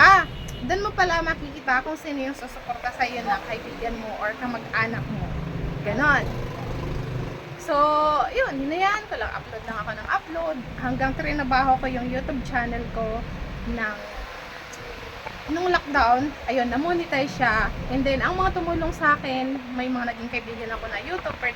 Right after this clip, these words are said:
din, mga small YouTube, YouTuber, o nag-i-start pa lang.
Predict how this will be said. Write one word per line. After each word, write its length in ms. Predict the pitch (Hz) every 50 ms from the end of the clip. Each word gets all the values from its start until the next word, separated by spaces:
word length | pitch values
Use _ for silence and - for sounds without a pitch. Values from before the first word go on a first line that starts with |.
| -
din, 80 | 190 185
mga 240 | - - - 202 233
small 260 | - - 240 233 233 240
YouTube, 340 | 262 277 277 - 269 254 240 254 - - -
YouTuber, 640 | 247 311 330 - 294 277 247 208 208 214 214 190 -
o 100 | 233 269
nag-i-start 540 | 269 247 233 - 226 - - 233 220 208 -
pa 80 | 226 214
lang. 220 | 202 185 180